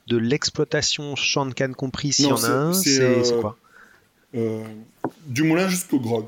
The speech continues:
Speaker 2: Donc, il y a tout sauf les plantations. Donc, donc tu, tu presses, la,
Speaker 1: D'accord.
Speaker 2: tu presses, tu fermentes et tu distilles. Voilà. Trapiche, c'était ça.
Speaker 1: Du,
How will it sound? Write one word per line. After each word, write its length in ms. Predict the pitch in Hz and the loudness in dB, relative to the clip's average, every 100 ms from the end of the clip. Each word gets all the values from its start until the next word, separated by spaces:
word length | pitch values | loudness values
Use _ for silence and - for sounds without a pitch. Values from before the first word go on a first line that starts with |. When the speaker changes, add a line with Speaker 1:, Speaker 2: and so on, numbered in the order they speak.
| 117 | -8
Speaker 2:
Donc, 160 | 120 | -6
il 40 | 143 | -4
y 20 | |
a 60 | - - _ | -4 -8 _
tout 100 | 214 | -2
sauf 140 | 220 175 | 2 2
les 60 | |
plantations. 480 | 160 151 135 113 101 - _ _ _ _ _ _ _ _ - | 2 0 0 -2 -8 -16 _ _ _ _ _ _ _ _ -6
Donc, 140 | 123 - | -4 -2
donc 160 | 127 - | -4 -2
tu, 260 | 135 120 - _ - | -2 -2 -6 _ -6
tu 140 | 139 | -6
presses, 640 | - 151 202 - - - _ _ _ 139 | -2 0 0 0 -4 -6 _ _ _ -6
la, 80 | |
Speaker 1:
D'accord. 320 | 127 123 95 - _ | 0 0 0 -6 _
Speaker 2:
tu 120 | - 117 | -8 -4
presses, 360 | 143 165 196 | 0 0 0
tu 100 | - | -4
fermentes 600 | - 143 127 147 185 - _ _ _ _ - | -2 0 2 0 -2 -8 _ _ _ _ -8
et 40 | |
tu 100 | 135 | -4
distilles. 400 | 131 120 - 98 95 - - _ - | -4 -4 -6 -10 -12 -16 -16 _ -16
Voilà. 160 | 101 - | -14 -10
Trapiche, 300 | - 127 156 | -6 -4 -4
c'était 160 | 135 113 | -4 -8
ça. 180 | 104 92 _ _ _ _ _ _ _ _ - - _ _ - - - - - - - 320 _ _ _ _ _ _ - | -10 -18 _ _ _ _ _ _ _ _ -20 -20 _ _ -16 -10 -8 -8 -12 -16 -18 -18 _ _ _ _ _ _ -14
Speaker 1:
Du, 160 | 127 | -10